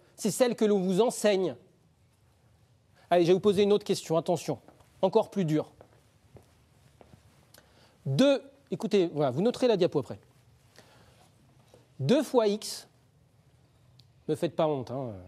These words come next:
Deux fois x égale six. X égale, et on n'a pas répété, hein.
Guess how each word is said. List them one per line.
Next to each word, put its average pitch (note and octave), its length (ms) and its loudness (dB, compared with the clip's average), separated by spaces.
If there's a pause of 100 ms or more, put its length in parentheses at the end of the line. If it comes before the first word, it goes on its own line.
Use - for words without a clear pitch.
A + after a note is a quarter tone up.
(680)
Deux E3 280 2
fois A#3+ 240 2
x - 480 -4 (420)
égale G3+ 320 2
six. - 580 -8 (1300)
X A#3 480 -2
égale, D#3 420 -2 (3000)
et E3 120 2
on D#3+ 80 0
n'a C3+ 100 0
pas C#4+ 160 0
répété, C#4+ 420 0
hein. C4+ 140 0